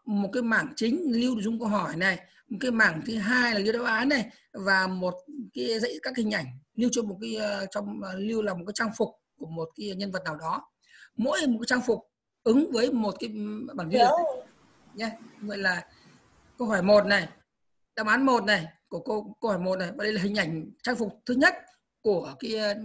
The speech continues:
Speaker 1: câu hỏi này, ứng, ứng, ứng với cái câu hỏi này. Vậy một câu hỏi ứng một hình ảnh. Đấy, ví dụ như vậy. Đây, đây là một mô hình khác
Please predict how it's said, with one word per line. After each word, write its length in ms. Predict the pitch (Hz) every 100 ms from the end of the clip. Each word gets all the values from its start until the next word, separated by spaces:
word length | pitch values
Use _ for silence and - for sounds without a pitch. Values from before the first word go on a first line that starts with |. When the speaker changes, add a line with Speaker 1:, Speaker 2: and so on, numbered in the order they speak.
| 208
Speaker 1:
câu 120 | 214
hỏi 160 | 185 180
này, 160 | 180
ứng, 220 | - 202
ứng, 200 | 254 220 277 254
ứng 160 | 214 226
với 80 | 233
cái 140 | 233 220
câu 120 | 208
hỏi 120 | 160
này. 140 | 170 151 _ _ -
Vậy 100 | 226
một 80 | 247
câu 80 | 233
hỏi 140 | 180
ứng 200 | 180 208
một 120 | 233
hình 120 | 202 202
ảnh. 140 | 147 120 _ _ _
Đấy, 120 | - 240
ví 100 | 220
dụ 60 |
như 120 | 196 196
vậy. 160 | - -
Đây, 120 | 220
đây 140 | 226
là 100 | 220 185
một 340 | 185 180 180
mô 200 | 180 190
hình 160 | 214 196
khác 240 | - 269